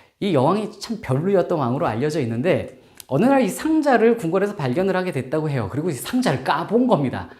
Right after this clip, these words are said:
상자를 깠더니 거기서 이제 용의 타액이 흘러나온 거예요. 어, 이 용의 타액,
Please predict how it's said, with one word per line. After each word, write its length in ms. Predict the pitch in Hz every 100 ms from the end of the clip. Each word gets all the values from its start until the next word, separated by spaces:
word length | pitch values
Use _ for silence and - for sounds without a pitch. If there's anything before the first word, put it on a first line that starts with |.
| -
상자를 440 | - 269 247 190
깠더니 380 | 240 254 254 247
거기서 280 | 180 147 156
이제 340 | 120 117 - - 160
용의 400 | 139 165 127 -
타액이 360 | - 247 233
흘러나온 580 | 160 233 214 110 113 185
거예요. 540 | 185 117 101 113 113 - - - - - -
어, 260 | 143 147 147
이 380 | 170 254 196 101
용의 600 | 127 160 226 233 226 226
타액, 460 | - 277 127 -